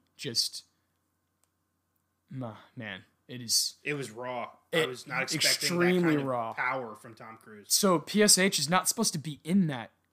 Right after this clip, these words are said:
Speaker 1: shot.
Speaker 2: Really?
Speaker 1: But he was, like, freaking out 'cause Tom, he didn't know what Tom Cruise was gonna do.
Speaker 2: So he just got really emotional because
Speaker 1: Yeah, and
Speaker 2: of
Speaker 1: he
Speaker 2: it.
Speaker 1: just stood there.
Speaker 2: Wow.
Speaker 1: He just stood there. Like, he's supposed to, like, leave. He's supposed to leave the room.
Speaker 2: Oh my God.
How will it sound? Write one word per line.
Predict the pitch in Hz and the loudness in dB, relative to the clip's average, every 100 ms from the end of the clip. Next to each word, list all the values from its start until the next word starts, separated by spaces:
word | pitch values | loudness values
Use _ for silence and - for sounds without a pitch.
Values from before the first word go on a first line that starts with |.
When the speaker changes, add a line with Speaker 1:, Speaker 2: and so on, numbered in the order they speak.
| _ _ | _ _
Speaker 1:
shot. | - 156 143 - - _ _ _ _ | -2 0 0 -2 -10 _ _ _ _
Speaker 2:
Really? | 151 220 208 - - _ _ - | 0 2 2 -4 -16 _ _ 0
Speaker 1:
But | 156 | 4
he | 180 | 6
was, | 160 - - - | 8 6 4 2
like, | 156 117 _ | 2 2 _
freaking | - - 175 180 170 143 | -20 -10 -2 -2 0 0
out | 156 156 - _ | 4 2 0 _
'cause | - 131 - _ _ _ - | -4 -4 -4 _ _ _ -6
Tom, | 156 139 | -2 -2
he | 127 | 0
didn't | 165 185 | 2 4
know | 180 | 4
what | 156 | 4
Tom | - 151 | 2 -2
Cruise | 131 143 | -2 -4
was | 131 | -4
gonna | 131 117 | -8 -8
do. | 127 139 107 104 _ _ | -6 -6 -6 -16 _ _
Speaker 2:
So | 151 | -8
he | 185 | -6
just | 190 - | -6 -4
got | 165 147 - 147 | -4 -4 -10 -12
really | 147 151 139 | -8 -6 -6
emotional | 143 214 220 156 127 | -4 -4 -4 -8 -6
because | 135 | 4
Speaker 1:
Yeah, | 196 | 4
and | 175 | 6
Speaker 2:
of | |
Speaker 1:
he | 190 | 4
Speaker 2:
it. | |
Speaker 1:
just | 175 - | 8 8
stood | - - 185 147 | 8 8 6 6
there. | 143 107 92 - _ | 2 -4 -12 -20 _
Speaker 2:
Wow. | 123 127 123 113 | -6 -4 -4 -4
Speaker 1:
He | 156 | -2
just | 151 - | 4 4
stood | - 170 127 | 4 2 -2
there. | 120 98 - | -4 -14 -14
Like, | - 120 - _ | -12 -12 -16 _
he's | 160 143 165 156 | -18 -6 0 2
supposed | 185 165 | 4 4
to, | 170 | 2
like, | 147 | -2
leave. | 143 147 143 113 - - | -4 -8 -8 -10 -18 -14
He's | 143 | -4
supposed | 175 170 | -4 -2
to | |
leave | 156 175 160 | 0 0 0
the | 151 | 0
room. | 139 156 127 101 | 2 4 2 -4
Speaker 2:
Oh | 127 | -18
my | 123 - - | -20 -20 -20
God. | - - | -20 -20